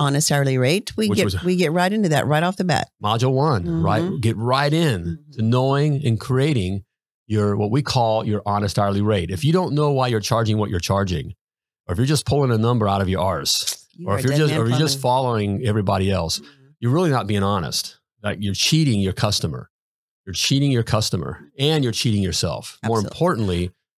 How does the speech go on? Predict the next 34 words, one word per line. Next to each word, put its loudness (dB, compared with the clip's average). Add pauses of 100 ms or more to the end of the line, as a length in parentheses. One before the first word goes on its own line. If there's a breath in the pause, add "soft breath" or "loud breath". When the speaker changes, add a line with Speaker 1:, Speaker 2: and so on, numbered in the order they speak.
(100)
Speaker 2:
you're -6
cheating 2
yourself 0
and 0
your 0
family. -2
Speaker 1:
And 0
your 2
family. -2
That's 0
what 0
Speaker 2:
All 0
Speaker 1:
I 0
was -2
Speaker 2:
right. -20
Speaker 1:
gonna -2
say. -6 (240)
Speaker 2:
All -2
right. 2 (260 loud breath)
So -2
Speaker 1:
Yes, 2
and 0
also 0
module 0
three, 0
we 0
get 0
into 0
creating 0
your 0
own 0
flat -2
rate. 0
So 2